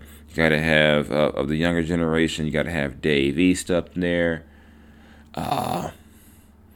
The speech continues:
you know, you, uh, no, excuse me. Should have probably had some water before <laughs> I started talking, but you know, there's th-, those are the names that came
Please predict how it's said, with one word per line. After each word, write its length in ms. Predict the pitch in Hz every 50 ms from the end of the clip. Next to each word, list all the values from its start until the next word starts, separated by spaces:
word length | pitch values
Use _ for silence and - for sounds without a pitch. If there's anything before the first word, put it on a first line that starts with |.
| - - - - - -
you 140 | 80 87 87
know, 400 | 87 85 80 76 71 73 78 82
you, 340 | 82 95 107 98 - - - - -
uh, 280 | 73 76 69 65 64 - - - - - - - - - - - - - - - -
no, 220 | 131 156 156 101
excuse 280 | - - - - 107 82
me. 180 | 82 78 78 - - _ _ _ _ - _ _ _ _
Should 120 | - 120 85
have 100 | 80 -
probably 180 | 92 80 78
had 100 | 78 76
some 160 | - 76 76 80
water 160 | 80 80 78
before 260 | 64 62 - - 85
<laughs> 40 | 92
I 20 | -
started 480 | - - - - 147 127 120 - -
talking, 380 | - 123 110 107 - 92 92 90
but 300 | 90 90 85 - - - - - - - - - - - - - - - - - - - - - - - - - - - - - - - - - - - - - - - - - - - -
you 160 | 90 95 92
know, 140 | 85 71 85
there's 260 | 87 95 104 107 76
th-, 380 | 80 - - - 78 87 92 -
those 220 | 76 101 110 113 120
are 80 | 113
the 160 | 95 90 87
names 420 | 85 87 85 85 85 85 85 80 -
that 260 | 80 80 - - -
came 800 | - - 104 92 87 87 85 82 80 78 76 76 76 78 76